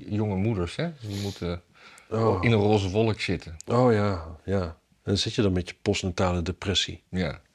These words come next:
Speaker 2: Iedereen je te vertellen hoe, oh, oh,
Speaker 1: En je,
Speaker 2: leuk.
Speaker 1: en je man die gewoon na anderhalve week weer gewoon gaat werken.
Speaker 2: Ja, en
Speaker 1: Als je
Speaker 2: die
Speaker 1: geluk hebt dat
Speaker 2: Ja.
Speaker 1: je een man hebt.
Speaker 2: Ja, precies.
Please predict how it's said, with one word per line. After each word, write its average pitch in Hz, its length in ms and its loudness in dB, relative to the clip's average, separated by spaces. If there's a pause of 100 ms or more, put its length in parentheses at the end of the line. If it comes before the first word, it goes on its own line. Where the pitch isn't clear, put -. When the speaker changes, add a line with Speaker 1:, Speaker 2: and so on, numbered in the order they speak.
(260)
Speaker 2:
Iedereen 107 300 8
je 101 80 6
te - 120 -4
vertellen 101 360 4
hoe, 98 200 0
oh, 180 480 2 (160)
oh, 202 280 -2
Speaker 1:
En 95 100 2
je, - 100 2
Speaker 2:
leuk. 170 120 0
Speaker 1:
en 95 120 -2
je 92 100 4
man 92 240 4
die 90 120 0
gewoon 85 340 0
na 80 160 0
anderhalve 87 580 0
week 85 240 2
weer 85 160 -2
gewoon 85 260 0
gaat 82 120 -6
werken. 82 420 -2 (1080)
Speaker 2:
Ja, 85 280 2 (120)
en 98 140 -2
Speaker 1:
Als 90 100 2
je 98 60 2
Speaker 2:
die 101 100 4
Speaker 1:
geluk 113 240 8
hebt 90 240 0
dat 120 80 2
Speaker 2:
Ja. 113 120 8
Speaker 1:
je 101 60 2
een 92 80 4
man 85 220 2
hebt. 76 280 -8 (280)
Speaker 2:
Ja, 107 200 6
precies. - 500 -4